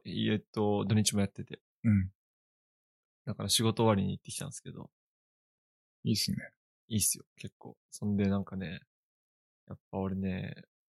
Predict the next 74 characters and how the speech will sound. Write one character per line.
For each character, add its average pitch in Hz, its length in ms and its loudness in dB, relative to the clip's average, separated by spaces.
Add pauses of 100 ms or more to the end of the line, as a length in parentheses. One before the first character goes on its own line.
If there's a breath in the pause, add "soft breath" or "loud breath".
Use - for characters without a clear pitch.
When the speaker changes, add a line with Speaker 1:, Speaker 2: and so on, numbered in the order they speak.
Speaker 1:
美 107 100 -2
容 233 260 4
師 - 220 2
さ - 200 4
ん 92 120 -4
は 92 100 -6
ね、 90 300 -10
あ 110 100 -12
の、 95 80 -6
話 135 360 4
さ 339 120 2
な 339 120 0
い 180 100 2
で 147 80 4
ほ 151 180 4
し - 140 8
い - 40 4
派 135 160 4
な 127 100 0
ん 101 60 -2
で 92 60 -6
す - 120 -8
よ。 101 100 -16 (760)
Speaker 2:
そ 139 320 6
う - 20 8
な 98 140 8
ん 87 80 2
だ。 104 240 -2 (420)
Speaker 1:
集 180 220 4
中 196 160 4
し - 40 6
て 147 100 0
髪 160 280 2
切 - 80 -6
っ - 20 -18 (140)
て - 100 -16
ほ 110 120 0
し - 100 2
い 104 40 0
ん - 20 0
で 87 60 -4
す - 140 -6
よ。 - 60 -20 (800)
Speaker 2:
ま 113 120 6
あ、 - 20 4
そ - 160 6
れ 180 80 10
は 233 80 8
あ 247 40 4
る 233 80 8
よ 107 120 8
ね。 101 320 8 (600)
Speaker 1:
あ、 127 80 0
で 131 100 2
も 127 60 2
結 - 320 0
構 147 120 6
ね、 120 120 6
気 - 140 2
に 311 120 6
し - 100 8
て - 100 2
話 311 280 4
し - 20 6
て - 80 -2
く - 80 -2
る 110 80 6
人 110 140 -2
い 107 40 2
る 104 80 2
じ 95 80 -2
ゃ - 40 -6
ん。 - 100 -12 (600)
Speaker 2:
あ、 117 160 8